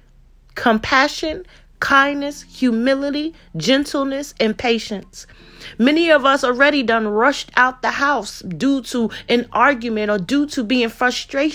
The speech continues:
frustrated with the people in our house. So we gotta take it a step further. And maybe today we already too late. Maybe today you already had that argument. Re-, already today,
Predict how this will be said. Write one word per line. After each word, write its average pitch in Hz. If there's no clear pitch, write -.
frustrated 220
with 226
the 269
people 285
in 311
our 202
house. -
So 277
we 339
gotta 269
take 269
it 254
a 240
step -
further. 240
And 220
maybe 302
today 269
we 220
already 196
too 226
late. 180
Maybe 247
today 262
you 240
already 220
had 226
that 226
argument. 180
Re-, -
already 269
today, 247